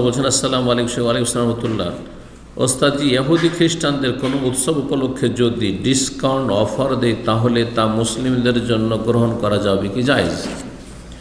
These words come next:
ইহুদি খ্রিস্টানদের হোক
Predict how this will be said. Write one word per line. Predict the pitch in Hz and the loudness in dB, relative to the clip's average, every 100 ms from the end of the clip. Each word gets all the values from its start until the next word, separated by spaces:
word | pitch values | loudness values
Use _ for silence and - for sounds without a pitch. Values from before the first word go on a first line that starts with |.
| - - - - - - - - - - - - - - - - - - - | -16 -16 -16 -14 -14 -14 -14 -12 -12 -12 -14 -14 -14 -14 -14 -8 -8 -8 0
ইহুদি | - 113 104 | 4 6 6
খ্রিস্টানদের | 110 117 - 110 98 98 92 | 6 4 4 2 4 4 4
হোক | 87 | 2